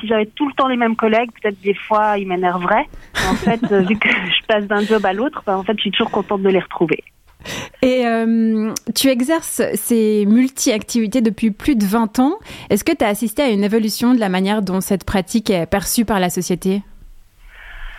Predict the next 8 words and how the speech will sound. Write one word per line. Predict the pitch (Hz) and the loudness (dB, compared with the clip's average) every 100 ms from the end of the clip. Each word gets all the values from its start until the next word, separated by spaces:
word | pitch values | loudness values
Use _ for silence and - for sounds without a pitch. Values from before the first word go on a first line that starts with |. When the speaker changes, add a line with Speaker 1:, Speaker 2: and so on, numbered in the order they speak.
| - - - - - 240 | -18 -20 -20 -20 -4 2
Speaker 1:
Euh, | 254 247 247 240 240 240 240 226 - - - - _ - - - | 6 6 6 6 6 6 6 4 -2 -18 -20 -20 _ -12 -6 0
bah, | - - | 0 2
j'ai | 262 | 0
l'impression | 262 254 262 - 294 294 | 0 0 -4 0 0 0
que | 247 226 208 196 196 | 2 2 4 4 4
les | 196 208 202 | 4 4 4
jeunes | 208 247 226 | 2 2 2
d'aujourd'hui, | 220 208 208 190 285 | 2 2 0 0 0